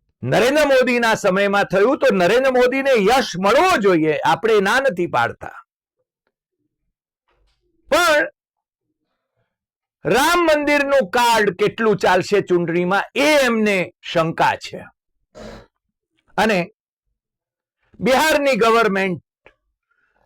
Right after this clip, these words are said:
જે પલટુરામ નીતિશ કુમાર, એમની,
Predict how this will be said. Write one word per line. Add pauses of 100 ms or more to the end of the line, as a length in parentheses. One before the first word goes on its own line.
(180)
જે
પલટુરામ (640)
નીતિશ
કુમાર, (880)
એમની,